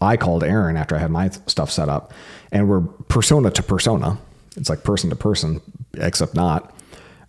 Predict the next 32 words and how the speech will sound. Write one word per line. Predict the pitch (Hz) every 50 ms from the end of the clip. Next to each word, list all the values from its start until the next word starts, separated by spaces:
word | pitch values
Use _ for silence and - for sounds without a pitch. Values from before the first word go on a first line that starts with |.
| _ _ -
We, | 101 101 101 101 98 95 92 92
we | - 92 92
had | 95 98
a | 92 90
real | 95 101 92 87
fun | - 101 92 90
chat | - - 123 117 117 117 113 - 101
where | 101 92 90 - -
he | 110 - - 113 101
shared | - - 110 101 98 90
a | 90
screen. | - - - - 123 117 110 107 104 104 104 101 101
We're, | 101 95 90 76 95 95 95 95 98 -
we're | 95 95 90
fighting | - - - 107 95 104 101
through | 92 - 101 98
different | 90 95 - 98 92 -
aspects | - 87 85 - - 98 - -
of | 82
the | - -
system | - - 110 - - 117 101
together, | 104 92 101 98 92 95 87
talking | - - 95 92 - 87 85
through | - 98 98 95 95 95 98 98
our | - 95 92
faces | - - 95 95 - 104 92
are | 95 90
fucking | - - 95 - 98 92
up. | 92 92 92 87 -
Like, | 90 90 87 85 80 -
my, | 90 92 95 98 98 98 98 95
uh, | - - 85 85 82 82 82 80 78 76 -